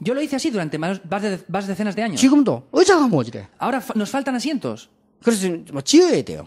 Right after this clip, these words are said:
Speaker 2: <clears throat>
Speaker 1: Entonces, tenemos que construir algo ya.
Speaker 2: 할 수 없이 지어야 되는데, 왜냐? 계속 사람 살아나니까요.
Speaker 1: No tenemos más remedio, tenemos que construir.
Speaker 2: 그걸
Speaker 1: ¿Por qué?
Speaker 2: 제가
Speaker 1: Porque
Speaker 2: 하는 게
Speaker 1: continuamente
Speaker 2: 아닙니다.
Speaker 1: vienen respuestas.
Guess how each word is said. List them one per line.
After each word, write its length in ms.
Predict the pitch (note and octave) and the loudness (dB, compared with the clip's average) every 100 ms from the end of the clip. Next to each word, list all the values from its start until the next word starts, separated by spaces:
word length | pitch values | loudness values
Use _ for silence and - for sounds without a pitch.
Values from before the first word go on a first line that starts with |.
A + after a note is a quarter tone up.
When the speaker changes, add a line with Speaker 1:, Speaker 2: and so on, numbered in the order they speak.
| - | -10
Speaker 2:
<clears throat> 40 | |
Speaker 1:
Entonces, 260 | F3 G#3 - - | -4 -4 -6 -6
tenemos 220 | G3 B3 | -4 -4
que 60 | B3 | -4
construir 300 | A#3 G#3+ G#3+ | -4 -2 -2
algo 160 | B3 A#3+ | -2 -4
ya. 100 | D#4 B3 C4+ - _ | 2 2 0 -8 _
Speaker 2:
할 140 | - D#3+ | -4 0
수 120 | A#3 | 0
없이 120 | E3 | 4
지어야 220 | B3+ G#3+ | 6 6
되는데, 420 | C#3 D3+ F3+ G#2 - _ | 6 2 2 -2 -4 _
왜냐? 280 | F3+ G#3 C#3+ - _ | -2 0 0 -4 _
계속 340 | - E3 A#3+ B3+ | 0 2 2 2
사람 260 | F#3+ F#3 | 0 0
살아나니까요. 520 | F#3+ G3+ E3 C#3 - F3 | 0 -4 -6 -10 -10 -8
Speaker 1:
No 100 | G#3 | -4
tenemos 260 | B3+ B3+ | -2 -2
más 100 | C4 | -2
remedio, 200 | B3+ C#4 G#3 | -2 -2 -2
tenemos 180 | A#3 C4 | -4 -4
que 60 | |
construir. 300 | A#3 G#3+ C4 | -6 -4 0
Speaker 2:
그걸 120 | G#3+ | 0
Speaker 1:
¿Por 40 | F#3 | 0
qué? 80 | F#3 | 2
Speaker 2:
제가 200 | F3+ A3+ | 4 4
Speaker 1:
Porque 60 | |
Speaker 2:
하는 100 | A#3 A#3+ | 4 2
게 60 | |
Speaker 1:
continuamente 160 | - - | 0 0
Speaker 2:
아닙니다. 20 | |
Speaker 1:
vienen 160 | G3+ F#3+ | -2 -2
respuestas. 540 | F#3 C#4+ - A#2+ - | -4 -6 -6 -8 -10